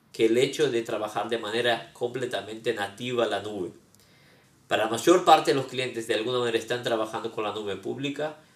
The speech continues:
no están trabajando con la nube de la mejor manera posible cuando están trabajando con proveedores externos. Están perdiendo y mucho en distintos aspectos, sea en latencia, en performance, experiencia del usuario,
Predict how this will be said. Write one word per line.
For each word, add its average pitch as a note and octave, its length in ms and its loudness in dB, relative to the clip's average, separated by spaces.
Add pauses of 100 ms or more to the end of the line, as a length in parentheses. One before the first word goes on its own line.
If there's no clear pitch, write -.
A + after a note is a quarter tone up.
(120)
no C#3 260 2
están C3+ 320 -2
trabajando A#2 600 -2
con A2+ 100 -4
la G#2 80 -4
nube B2 200 0
de A2 40 0
la G#2 80 -2
mejor A#2 240 -2
manera A2 240 -2
posible B2 600 -6
cuando G2 220 -10
están A2+ 280 -10
trabajando A2 500 -6
con G#2 100 -10
proveedores G#2 420 -2
externos. - 640 -6 (320)
Están C3+ 320 -4
perdiendo C#3+ 680 4
y D#3+ 80 -6
mucho E3+ 520 -2 (240)
en G#2 280 -10
distintos E3+ 600 2
aspectos, - 460 -4
sea C#3 300 -4
en C#3 80 -2
latencia, B2+ 580 -2 (220)
en F#2 100 -10
performance, A2+ 680 0
experiencia C3 540 -2
del C3+ 80 0
usuario, C3 540 4